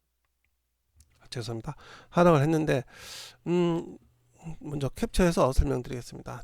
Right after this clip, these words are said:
두 가지 시나리오가 있는데요. 음, 오늘 주말장이라서 아마 대응을 좀, 예상을 좀 해야 될 것 같습니다. 먼저, 어, 하나는 올라간다면, 올라간다면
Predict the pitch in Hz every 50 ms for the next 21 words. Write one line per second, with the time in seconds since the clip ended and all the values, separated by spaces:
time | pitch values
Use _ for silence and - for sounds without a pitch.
0 | 117 - - 156 170 190 185 175 151 143 143 139 123 - - 131 123 123 135 147
1 | 143 135 127 117 120 117 113 117 117 117 127 147 156 147 - - - - - 160
2 | - - 135 127 127 131 135 139 - 147 - 156 147 - - _ _ _ - _
3 | _ _ _ - - - 170 160 139 - 185 196 170 151 - 139 117 117 120 123
4 | 123 156 165 160 _ - - - - - _ _ _ _ - 143 139 131 131 135
5 | _ - 131 131 139 147 139 127 131 147 165 165 - _ _ - - 151 123 127
6 | 131 135 143 - _ _ _ - 127 127 - 170 160 151 143 - 160 - - 202
7 | 196 185 143 - 123 113 - - - - - - - _ _ - - - - -
8 | - - - - _ _ _ - 139 135 135 143 156 151 135 131 131 156 196 -
9 | _ _ _ _ - _ - _ - _ _ _ _ _ _ _ _ _ - -
10 | 131 127 127 127 127 127 131 131 131 135 143 143 _ _ _ _ _ _ _ -
11 | - 151 165 175 160 147 - 208 226 220 180 135 131 139 143 147 151 131 113 117
12 | 131 170 - _ _ _ _ _ _ - - 139 131 127 127 123 123 120 123 127
13 | 135 151 160 160